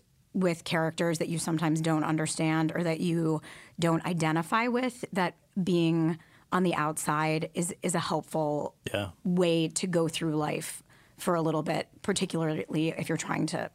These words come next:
Speaker 1: access a character that you don't totally, that doesn't resonate.
Speaker 2: Right. So how, if, if the,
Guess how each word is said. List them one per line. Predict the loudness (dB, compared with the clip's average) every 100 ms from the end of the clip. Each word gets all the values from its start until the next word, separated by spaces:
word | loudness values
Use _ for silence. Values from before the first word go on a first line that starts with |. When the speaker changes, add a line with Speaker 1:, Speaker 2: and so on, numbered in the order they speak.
| -6
Speaker 1:
access | -6 -6 -6
a | -6
character | -6 -8 -6 -6
that | -6
you | -6
don't | -4 -6 -6
totally, | -8 -8 -6 -6 -8 -12 _ _ -8
that | -6
doesn't | -4 -4
resonate. | -6 -6 -10 -6
Speaker 2:
Right. | -4 -4 -6 _ -20 -16 -6
So | -2 -2
how, | 0 0 2 2 0 -2
if, | -8 -6 -10
if |
the, | -8